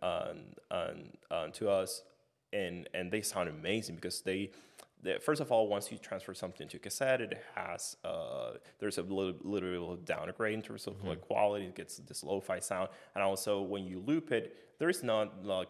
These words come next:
Speaker 1: when you're working a daw where you can perfectly snap where you want the loop to happen. You kind of, like, approximate,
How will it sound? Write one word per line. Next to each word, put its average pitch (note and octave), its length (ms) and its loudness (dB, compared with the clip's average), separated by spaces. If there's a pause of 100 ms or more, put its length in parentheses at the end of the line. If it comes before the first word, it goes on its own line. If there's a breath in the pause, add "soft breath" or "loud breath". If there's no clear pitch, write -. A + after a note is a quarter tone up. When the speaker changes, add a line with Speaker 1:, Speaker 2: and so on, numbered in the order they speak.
Speaker 1:
when G#2 180 0
you're G2 160 2
working F2+ 340 2
a D#2+ 80 -4
daw F#2+ 200 2
where E2+ 100 0
you D#2+ 60 -8
can F2 220 -12
perfectly D#2+ 1120 -4
snap F2+ 500 2
where F2 200 -2
you E2+ 140 -6
want E2+ 300 0
the D2 340 -4
loop F2+ 160 -6
to D#2 100 -10
happen. B2+ 480 2
You F2 100 -6
kind D#3+ 200 -4
of, - 100 -2
like, G#2+ 160 6
approximate, D#3+ 800 0